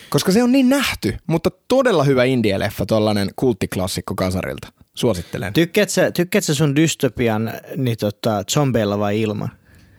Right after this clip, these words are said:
Speaker 1: No ku, tää on just se, että nyt mä voisin avata nyt tän. Totta kai niinku on mahdotonta puhua Last of Us-sarjasta, jos ei nosteta esille Walking Deadia. Ja onhan se nyt niinku kaikin puolin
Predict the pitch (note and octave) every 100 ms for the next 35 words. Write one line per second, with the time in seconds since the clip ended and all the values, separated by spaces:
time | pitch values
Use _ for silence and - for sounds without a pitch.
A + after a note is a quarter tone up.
0 | - - - - D#3+ G#3 - _ - A3
1 | A3+ F#3+ D#3+ D3+ - - G#2 G2+ - D3
2 | D3+ E3+ D#3 C#3+ C#3+ C3+ C3 B2 G#2+ G2+
3 | G2 - G#2+ G#2+ D#3 D#3+ E3+ D#3 D3+ C3
4 | C#3+ - - C3+ - D3+ F3 E3+ D3+ C3
5 | B2+ A2 - B2 A#2+ A2 G#2 F2+ _ _
6 | A2+ A#2 A#2 G#2 F#2 G2 - G2 F#2 F#2
7 | - - F2 - A2 A2+ G#2 G2 G2+ G2
8 | - F#2 F2+ - _ _ G#2+ F#2+ F2+ F2
9 | - G#2+ G2 - F2+ F2+ - - - -
10 | - - - - - _ - - A#2+ A2+
11 | E3 F3+ F#3+ E3 D#3+ C#3+ C#3 B2+ B2 -
12 | _ _ _ _ _ _ D3 C#3+ C3 A#2+
13 | F#2+ G#2 G2 G2 F#2+